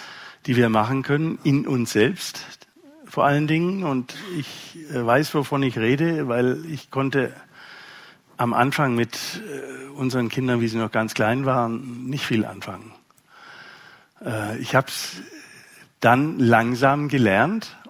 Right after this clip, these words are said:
und langsam auch Spaß daran bekommen.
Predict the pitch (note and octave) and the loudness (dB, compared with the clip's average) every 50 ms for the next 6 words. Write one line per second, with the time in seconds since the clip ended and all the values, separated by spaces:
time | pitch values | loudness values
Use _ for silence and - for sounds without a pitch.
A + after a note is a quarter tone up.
0 | - - C#3+ C3+ B2+ A#2 A2+ G#2+ A2 B2+ D3 - E3 D#3 D#3+ D#3 C#3+ D3 D3+ C#3+ | -10 -4 -2 0 2 2 4 4 4 2 2 0 -2 -2 0 2 2 2 2 0
1 | - - E3+ F#3 E3+ - - - - - _ _ _ - - _ _ _ _ _ | -4 -2 0 0 0 -2 -8 -10 -12 -18 _ _ _ -20 -20 _ _ _ _ _
2 | _ _ _ _ _ _ _ _ _ _ _ _ _ _ _ _ _ - G#2 F#2+ | _ _ _ _ _ _ _ _ _ _ _ _ _ _ _ _ _ -4 -2 0
3 | F#2+ F#2+ F#2+ G2 F#2+ - - F2+ F2 F2 F2+ A2 | 0 -2 -2 -4 -8 -8 -8 -8 -8 -8 -12 -14